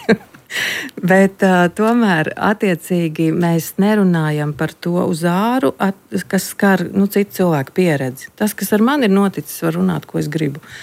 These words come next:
Bet tas, ko citi cilvēki ir teikuši, kā viņi ir, ā, nu, ko viņi ir darījuši, kā viņi ir, ā, kaut ko izstāstījuši,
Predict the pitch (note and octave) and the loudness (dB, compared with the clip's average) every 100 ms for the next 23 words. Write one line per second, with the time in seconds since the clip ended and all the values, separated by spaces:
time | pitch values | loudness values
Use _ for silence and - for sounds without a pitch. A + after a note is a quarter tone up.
0 | - - - E3+ E3 G3 A3 - - - | -18 -20 -6 -2 2 2 2 -2 -4 0
1 | G3+ - G#3 - - D#3+ D3 C#3 C3+ C#3+ | 2 2 0 -2 0 2 2 0 -2 -4
2 | - D3+ C#3+ - C#3+ - F#3 F3+ F#3 G3 | 0 0 0 -2 -4 -2 2 2 4 4
3 | F#3+ - F#3 E3+ E3+ E3+ F#3 F#3 F#3+ F3+ | 2 0 -2 0 0 0 0 0 0 2
4 | F3+ E3+ D#3+ E3 F3 E3+ C#3+ C3 - - | 2 2 2 2 2 2 0 -4 -6 -4
5 | D#3 E3+ E3+ D#3+ D3 D3+ D3+ D3+ D3 - | -2 0 0 0 -2 -4 -2 -2 -4 -4
6 | D#3 - D3+ D#3 - - D3 - - E3 | -4 -2 0 0 -2 -4 -4 -6 -8 -8
7 | - | -10